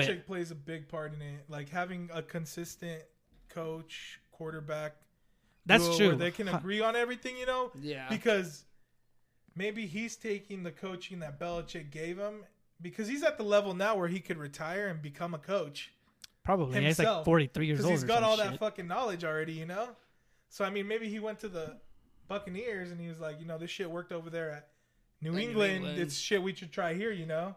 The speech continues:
Speaker 2: Something about sports, though. Like, when you leave a team and you can win with a different team,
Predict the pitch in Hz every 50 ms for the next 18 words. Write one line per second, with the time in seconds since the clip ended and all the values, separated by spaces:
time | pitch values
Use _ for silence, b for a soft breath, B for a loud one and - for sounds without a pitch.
0 | - - - - 196 208 220 240 226 202 208 185 - - - 160 165 185 175 -
1 | 170 151 151 147 143 156 165 180 190 180 180 190 190 190 185 - 185 185 196 190
2 | 175 151 151 160 156 139 - - 170 151 135 139 151 160 170 165 160 147 139 131
3 | 127 156 151 175 180 175 - 165 170 180 190 196 196 185